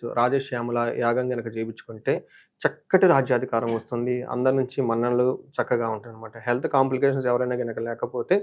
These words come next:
వాళ్ళు అమృత మృత్యుంజయ మంత్రాన్ని చదువుకుంటూ ఉంటే రెగ్యులర్గా హెల్త్ విషయంలో చాలా బాగుంటుంది. ఇంకా కొన్ని మనకి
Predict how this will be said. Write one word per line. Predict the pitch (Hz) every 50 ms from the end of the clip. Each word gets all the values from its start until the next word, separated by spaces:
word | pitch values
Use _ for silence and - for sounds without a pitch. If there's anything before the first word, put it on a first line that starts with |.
| - - 143
వాళ్ళు | 131 131 143 - 135
అమృత | 139 147 170 160 165 151 135
మృత్యుంజయ | 131 135 - 135 120 123 127 123 117
మంత్రాన్ని | 113 - - 123 117 120 -
చదువుకుంటూ | - 110 117 120 - - 123 117 - 131 123 117
ఉంటే | 110 - 113 117
రెగ్యులర్గా | 110 120 120 113 117 110 123 147 156 _ _ -
హెల్త్ | 131 123 120 - 131 123
విషయంలో | 120 - 123 120 113 - -
చాలా | 110 113 117 117 123 123
బాగుంటుంది. | 117 120 117 117 - 117 117 123 156 190 - _ - - _ _ - 160 165
ఇంకా | 175 170 202 196 196 190
కొన్ని | 175 175 180 170 165
మనకి | 160 156 - 180